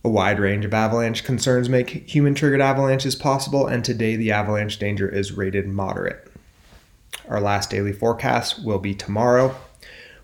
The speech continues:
We will issue weather and snowpack updates every Monday and Friday through April. Please share your avalanche, snowpack, or weather observations via our website, email M T avalanche at gmail dot com, or call four zero six, five eight seven, six nine eight four.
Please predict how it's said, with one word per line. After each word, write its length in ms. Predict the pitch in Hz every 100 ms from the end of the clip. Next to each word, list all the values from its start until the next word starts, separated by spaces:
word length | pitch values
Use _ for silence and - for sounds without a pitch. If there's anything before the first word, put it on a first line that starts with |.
| -
We 80 | 107
will 140 | 85
issue 300 | 87 - 98
weather 360 | 92 98 104 101
and 100 | 101
snowpack 460 | - 104 107 101
updates 400 | 110 104 104 107
every 260 | 110 123 113
Monday 320 | 104 98 98
and 140 | 95 95
Friday 360 | 101 98 104
through 220 | 104 98 -
April. 500 | 120 120 117 113 - _
Please 200 | - 117
share 220 | 104 107 98
your 280 | 92 95
avalanche, 560 | 110 98 101 98 98 -
snowpack, 500 | - 107 98 101 98
or 80 | 95
weather 280 | 107 110 110
observations 680 | 107 - 98 101 101 107 101
via 200 | 101 92
our 220 | 92 95
website, 640 | 107 110 - 110 107 - - - - - _
email 300 | 110 101 95
M 140 | 98 95
T 160 | 98
avalanche 400 | 95 92 95 95
at 180 | 92 85
gmail 400 | 107 104 98 95
dot 240 | 92 95
com, 340 | - 110 107 107
or 140 | 92
call 280 | 101 104 -
four 280 | - 101 101
zero 240 | 98 92
six, 400 | 95 - 123 -
five 240 | - - 95
eight 180 | -
seven, 360 | - 120 117 113
six 320 | - 98 -
nine 180 | 95 92
eight 160 | 95 -
four. 420 | 107 107 101